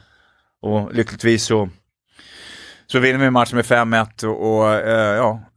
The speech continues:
eh, åtminstone här börjar visa supporterna vad, vad jag står för och vad jag är för, för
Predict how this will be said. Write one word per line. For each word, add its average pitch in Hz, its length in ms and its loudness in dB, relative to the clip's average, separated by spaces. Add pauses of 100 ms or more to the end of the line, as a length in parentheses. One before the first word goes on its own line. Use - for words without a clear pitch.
eh, 104 380 -4
åtminstone 110 460 -4
här 110 100 0
börjar 107 180 2
visa 104 180 -6
supporterna 104 580 -6
vad, 95 160 -6
vad 101 120 -4
jag 101 80 -4
står 135 280 0
för 113 340 0
och 101 80 -2
vad 98 140 -2
jag 107 80 0
är 101 100 0
för, 98 180 -6
för 95 440 -4